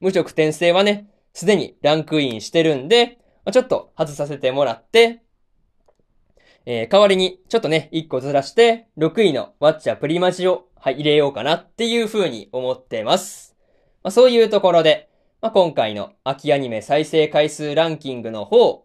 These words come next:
終わっておきます。まあ、今後もラジオの方、聞きに来てもらえると嬉しいですというところで、終わっておきます。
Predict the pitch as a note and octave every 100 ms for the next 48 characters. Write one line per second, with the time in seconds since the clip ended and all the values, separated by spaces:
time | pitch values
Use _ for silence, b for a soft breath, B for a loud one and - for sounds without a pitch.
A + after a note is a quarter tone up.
0 | - C3 C3 C3 _ - A2+ G#2+ - G2
1 | C3+ A3+ - - _ _ _ _ - A#3
2 | A3 A3 B3 D3 - D3 D3+ C3+ A2+ G2+
3 | - G#3+ - - D3 C3+ B2+ A#2+ - G#2+
4 | A#2 F#3 G3 F#3+ F3+ - _ D3 C3+ C3+
5 | C#3 A2+ C#3+ - F3+ C3+ - _ _ G#3
6 | A3 G#3 G#3+ G#3 G3+ G#3 C4 C4 _ _
7 | - C3+ C3 B2+ _ A#2+ A2 G#2 - G2
8 | D#3 - - - _